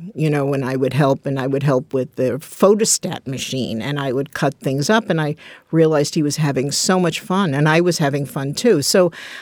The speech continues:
I enrolled in Milton Glazer's night school class, uh, design and personality. And it was hard to get into the class 'cause I didn't have a portfolio,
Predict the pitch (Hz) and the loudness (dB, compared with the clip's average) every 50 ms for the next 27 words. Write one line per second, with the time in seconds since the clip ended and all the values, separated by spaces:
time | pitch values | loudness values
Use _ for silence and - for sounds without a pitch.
0 | - - 180 208 226 254 277 294 262 214 196 190 185 185 185 185 185 190 196 190 | -4 0 4 4 4 4 4 2 2 4 4 4 6 6 6 6 6 6 4 2
1 | 190 170 156 151 156 160 160 - 190 190 175 170 160 143 143 151 156 165 160 151 | 0 0 0 0 0 0 0 0 0 0 0 2 2 2 2 2 0 -2 -2 -2
2 | 151 156 143 147 156 - - - - 156 143 139 - - - 131 107 101 131 160 | 0 0 0 0 0 -2 -2 -2 -2 -2 -2 -2 -4 -6 -6 -4 -4 -2 -2 -2
3 | 165 - - - - _ _ - - - - - - - - - - 156 151 151 | -2 -2 -4 -6 -8 _ _ -20 -20 -20 -20 -20 -20 -20 -12 -4 0 2 4 4
4 | 147 151 151 143 160 180 151 180 175 175 185 196 202 196 - 190 170 170 - - | 4 4 2 2 2 2 4 4 4 4 4 2 0 0 0 2 2 2 2 0
5 | 180 160 139 135 131 131 135 131 135 117 147 165 - - 165 196 220 240 180 - | 0 0 0 0 0 0 0 0 0 0 0 -2 -2 0 0 2 2 2 2 2
6 | - 247 269 285 - 247 220 214 214 220 220 - 214 185 - - - 254 247 180 | 2 2 2 2 2 2 2 2 2 0 -2 -2 -4 -6 -6 -4 -2 0 0 0
7 | - - 165 156 185 180 202 196 196 185 175 160 - - 180 165 - - - 175 | 2 0 2 2 2 4 4 2 2 2 0 -2 -2 -2 -2 -2 -2 -2 0 0
8 | 175 185 185 151 117 - - 135 | 2 2 0 -2 -2 -4 -6 -8